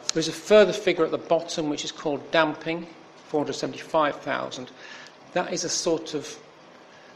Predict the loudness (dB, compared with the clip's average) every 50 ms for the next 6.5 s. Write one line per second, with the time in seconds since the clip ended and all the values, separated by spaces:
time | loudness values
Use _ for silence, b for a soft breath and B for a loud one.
0 | B B -20 -12 -6 -4 -4 -2 -2 0 0 -2 -2 -4 -8 -10 -10 -10 -12 -16
1 | -18 -20 -20 -20 -20 -20 -20 -20 -20 -4 2 2 2 4 2 0 -2 -4 -4 -2
2 | 0 2 4 4 2 2 0 -8 -8 -6 -4 -4 -2 -2 -4 -4 0 0 0 0
3 | -2 -6 -12 -8 -4 -2 0 0 0 -2 -4 -8 -8 -8 -6 -4 -2 -2 0 0
4 | -2 -2 -4 -6 -6 -4 -2 -2 -2 -2 -4 -8 -10 -8 -8 -8 -6 -6 -6 -2
5 | 0 0 2 2 0 -2 -2 -4 -6 -4 -2 -2 -2 -2 -4 -8 -10 -10 -8 -6
6 | -4 -4 -4 -2 -2 0 0 0 -2